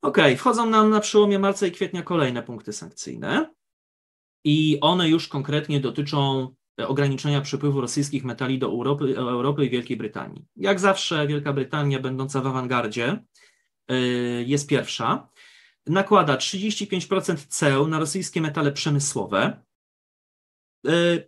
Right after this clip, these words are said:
pallat i platyna między innymi. E, następuje, tak jak wspomniałem, jest ban na import złota i srebra. Okej. E,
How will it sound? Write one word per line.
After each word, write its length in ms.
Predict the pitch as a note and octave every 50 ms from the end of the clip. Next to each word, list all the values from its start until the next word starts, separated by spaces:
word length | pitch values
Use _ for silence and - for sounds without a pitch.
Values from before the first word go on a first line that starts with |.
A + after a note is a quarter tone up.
| _ _ _
pallat 500 | - F#3+ F#3 F#3 F#3 F3+ F3+ F3+ - -
i 100 | - D3
platyna 380 | C#3+ D3 B2+ - B2 G#2 G2
między 260 | G2+ G2+ G2 G#2+ A#2 A2+
innymi. 520 | G#2+ G#2 G#2 G#2+ B2+ F3+ C#4+ D4 D4 - _ _ _ - - - - - - _ _ _ _ _ _ _ _ _ D3
E, 40 | E3 E3+ E3+ E3+ E3+ E3+ E3+ E3+ E3+ E3+ E3+ F3 - _ _ _ _ _ _ _ _ _ _ -
następuje, 880 | D#3+ E3+ F#3 G#3 G#3+ G#3+ G#3+ - - G#3 F#3 F3 D3 F#3+ F3+ E3+ E3 D#3+
tak 120 | D#3+ D#3 D3+
jak 120 | D3 C#3+
wspomniałem, 500 | C#3+ - - D#3+ D3 D3+ D3 C#3 C#3 C#3
jest 200 | C#3 C#3 C3+ C3
ban 280 | C3+ D3 C#3 C#3 C3 C3
na 500 | C3 B2+ B2+ B2+ B2 A#2+ A#2+ A#2+ A2+ -
import 380 | - D3 C#3+ C#3+ C#3 B2+ A#2+ A#2+
złota 280 | B2 B2+ B2 - A#2 G#2+
i 60 | G#2+
srebra. 680 | - - A#2 G#2 G2 A2 A2+ A#2+ D3+ B3 D4 - - _ _ _ _ _ _ _ _ -
Okej. 520 | - C3 - - A2 B2 F#3 D4 E4 - _ _ _ _ _ _ _ _ - - - - _ _ _ _ _ _ _ _ _ _ _ _ -
E, 680 | D3 D3+ D3+ D3+ D3+ D3+ D#3 D#3 D#3 D#3 D#3 D#3 D3+